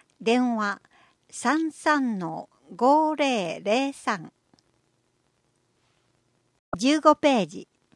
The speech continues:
老後の備えに、知ろ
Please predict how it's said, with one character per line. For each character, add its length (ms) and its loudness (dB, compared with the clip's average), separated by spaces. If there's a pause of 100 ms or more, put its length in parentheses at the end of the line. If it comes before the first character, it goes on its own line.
(580)
老 280 6
後 160 6
の 180 4
備 440 0
え 20 -4
に、 340 -8 (460)
知 200 -6
ろ 420 -2